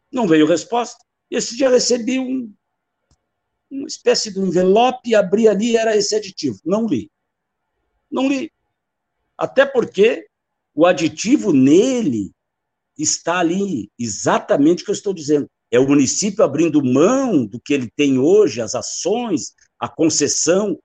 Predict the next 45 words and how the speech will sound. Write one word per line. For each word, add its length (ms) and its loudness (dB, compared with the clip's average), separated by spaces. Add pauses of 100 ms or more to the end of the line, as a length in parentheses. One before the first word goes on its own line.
(160)
e 80 -10
dizendo 340 2
para 100 0
o 60 0
governo, 480 0
"Pode 260 2
vender", 560 4
porque 220 -8
o 60 -6
governo 340 -2
só 160 0
vai 220 2
vender 420 0
quando 400 -6 (260)
o 80 -12
comprador 580 2
saber 380 0
o 160 -6
que 180 4
que 120 0
ele 80 -2
está 240 -2
comprando. 560 0 (220)
Hoje 260 2
não 100 -4
sabe. 400 -12 (840)
Então, 140 -2
é 40 -2
uma 120 -4
situação 500 -2 (160)
muito 540 0
grave 600 0
que 120 -20
está 280 -6
sendo 320 -6
imposta 440 -8
aos 100 -14
prefeitos. 560 -14 (340)
E 60 -8
tem 140 4
uma 160 4
questão 420 0
que, 380 -12
talvez 360 -4
assim, 520 -8